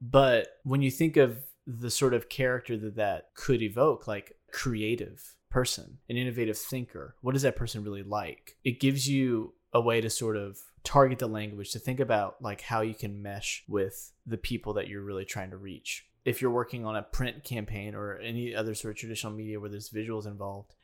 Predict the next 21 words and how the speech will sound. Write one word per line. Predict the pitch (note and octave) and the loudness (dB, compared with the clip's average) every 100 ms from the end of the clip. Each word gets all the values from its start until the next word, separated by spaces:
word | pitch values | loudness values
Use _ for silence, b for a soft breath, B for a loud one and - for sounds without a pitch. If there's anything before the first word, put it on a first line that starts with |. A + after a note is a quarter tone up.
| _ | _
at | A#2 A2+ | 0 4
this | C3+ | 2
stage, | - C3 B2+ A2+ | 4 2 2 -2
you | B2 | -4
might | A#2 A#2 - | -4 -4 -6
be | A2 G#2+ | -8 -8
creating | - A#2+ A2+ G#2+ G#2+ | -8 -6 -4 -4 -4
some | G#2 A#2 A2 G#2+ | -4 -4 -2 0
mood | B2+ B2+ | 0 0
boards | G#2 F#2 D#2+ - | -8 -10 -8 -8
to | - | -6
kind | - B2 A2+ | -4 -4 -4
of | G#2+ | -2
sketch | - B2+ - A#2+ | 0 0 -2 0
out | A2 G#2 - _ | 2 2 -4 _
the | C3 B2 | -2 0
vibe | A2 A2+ A#2+ G#2 G2+ G2+ - | 4 4 6 4 0 -10 -8
that's | C3 B2+ | -4 -2
gonna | - C3 B2 | 0 0 0
mesh | A2 A2 B2 B2+ A#2 - - A2+ | -6 -2 2 2 2 0 -2 -4
with | A2 A2 | 0 0